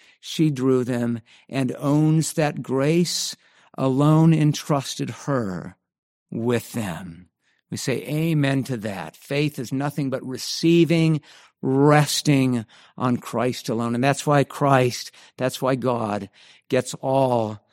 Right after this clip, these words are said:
of the glory. And I think that becomes even more clear as we understand what we see in our second point then this evening, and that is that, that, that it is all God's doing,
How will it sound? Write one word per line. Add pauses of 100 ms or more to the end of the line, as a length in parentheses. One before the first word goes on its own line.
(240)
of
the
glory.
And
I
think
that
becomes
even
more
clear (600)
as
we
understand
what
we
see
in
our
second
point (720)
then
this
evening,
and
that
is
that, (280)
that,
that
it
is (100)
all (180)
God's
doing,